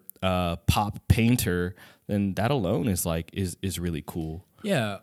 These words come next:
Speaker 2: um, I think storytelling for the most part, uh, of course, like, Nike does a really good job
Speaker 1: Yeah.
Speaker 2: of that. Um, but again, I think we're so interconnected today, you know, due to the internet, social
Speaker 1: Yep.
Speaker 2: media, things like that.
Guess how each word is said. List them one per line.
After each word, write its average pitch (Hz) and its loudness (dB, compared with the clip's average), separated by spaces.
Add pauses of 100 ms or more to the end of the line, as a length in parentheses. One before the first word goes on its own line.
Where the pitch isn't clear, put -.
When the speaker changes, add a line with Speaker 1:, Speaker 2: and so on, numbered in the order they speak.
(100)
Speaker 2:
um, 113 -2
I 123 -4
think 143 -8 (100)
storytelling 123 -4
for 117 -10
the 117 -6
most 110 -8
part, 107 -8
uh, 127 -4
of - -14
course, 107 -8
like, 104 -10
Nike 101 -12
does 101 -10
a 101 -14
really 95 -14
good 92 -16
job 95 -2
Speaker 1:
Yeah. 95 4
Speaker 2:
of 90 -2
that. 95 -12 (580)
Um, 110 -6 (400)
but 147 -6
again, 170 -2
I 123 -2
think 147 -4 (100)
we're 143 -2
so 151 0
interconnected 123 -6 (400)
today, 107 -8 (280)
you 110 -12
know, 95 -12
due 101 -16
to 95 -14
the - -20
internet, 98 -14
social 98 -6
Speaker 1:
Yep. 90 2
Speaker 2:
media, 98 -10
things 98 -16
like 98 -18
that. 98 -14